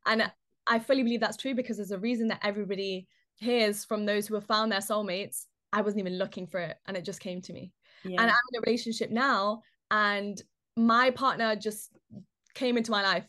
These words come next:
Speaker 1: all of a sudden. I was not looking, and it's the healthiest relationship I've ever been in, because
Speaker 2: Mm.
Speaker 1: I was more focused on, I wanna create my dream job. I wanna focus on becoming financially stable.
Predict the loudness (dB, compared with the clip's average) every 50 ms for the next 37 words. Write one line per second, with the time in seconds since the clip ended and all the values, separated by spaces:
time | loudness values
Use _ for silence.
0 | _ _ -4 -4 -4 -4 -6 -4 -2 -2 0 0 0 -2 -2 -2 -2 -2 -2 -2
1 | -2 -2 -2 -2 0 0 0 -2 -2 -4 -6 -12 -20 -20 -20 -14 -12 -4 0 2
2 | 4 4 4 2 2 -2 -4 -6 -8 -8 -10 -12 -14 _ _ _ _ _ _ _
3 | _ _ _ _ _ _ 4 4 4 4 0 0 0 0 2 2 0 0 0 -2
4 | -6 -6 -6 -8 -8 -6 -8 -12 -12 -12 -10 -10 -10 -8 -10 -10 -8 -8 -8 -8
5 | -10 -14 -16 -18 _ _ _ _ _ _ _ -6 -4 0 0 -2 -2 -2 -4 -2
6 | 0 0 2 0 0 0 2 4 4 6 4 4 2 2 0 0 0 -4 -8 -10
7 | -10 -6 -2 -2 0 0 0 -2 -4 -6 _ _ _ _ _ _ 0 2 2 4
8 | 2 2 -2 0 0 0 0 0 -4 -4 -6 -4 -2 -2 -2 0 -2 -2 -6 -6
9 | -8 -12 _ _ -20 -20 _ _ 0 2 2 2 0 0 0 -2 -2 -2 -6 -8
10 | -6 -6 -6 -6 -6 -6 -6 -6 -6 -6 -6 -6 -6 -6 -8 -10 -12 -12 -6 -4
11 | -2 0 0 -2 -4 -6 -10 -12